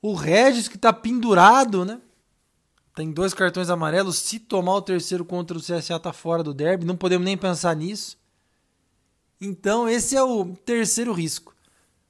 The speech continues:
a cabeça estar voltada pro derby, né? Isso não é bom, a gente tem que tratar esse jogo contra o C S A como a partida mais importante de curto prazo a ser vencido. O derby a gente pensa a partir de nove da noite dessa terça-feira. Então eu acredito que o Guarani tem plenas condições sim de ganhar o jogo lá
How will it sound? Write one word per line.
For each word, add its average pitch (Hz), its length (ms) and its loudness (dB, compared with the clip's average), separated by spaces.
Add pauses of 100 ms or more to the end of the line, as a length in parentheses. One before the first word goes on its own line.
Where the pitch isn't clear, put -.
(520)
a 170 80 -10
cabeça 170 760 -2
estar 190 340 2
voltada 175 640 2
pro 180 160 -4
derby, 143 400 -2
né? 160 140 -2
Isso 180 160 -6
não 247 80 -2
é 233 40 -2
bom, 156 440 -2
a - 20 -2
gente 147 160 -8
tem 185 120 -8
que 180 60 -14
tratar 180 380 -2
esse 180 180 -4
jogo 165 200 -4
contra 175 180 -8
o 156 40 -10
C - 120 -6
S 165 160 -6
A 170 80 -8
como 208 200 -10
a - 20 -10
partida 226 580 -8 (680)
mais 226 280 8
importante 240 580 4
de 220 80 -4
curto 226 300 -2
prazo 208 340 6
a - 20 -4
ser 233 160 -2
vencido. 180 460 -2
O - 20 -4
derby 202 320 4
a 208 40 4
gente 214 200 -2
pensa 190 260 -2
a 190 40 -6
partir 180 380 0
de 180 80 -4
nove 170 260 0
da 165 120 0
noite 156 460 -8 (680)
dessa 151 400 -4
terça-feira. 156 720 -10
Então 262 240 2
eu 302 160 12
acredito 269 440 2
que 254 100 -8
o 226 40 -10
Guarani 208 320 4
tem 226 220 -4
plenas 214 400 0
condições 220 480 -4
sim 202 240 -6
de 208 80 -6
ganhar 196 200 0
o 175 80 0
jogo 151 280 -4
lá 131 180 -6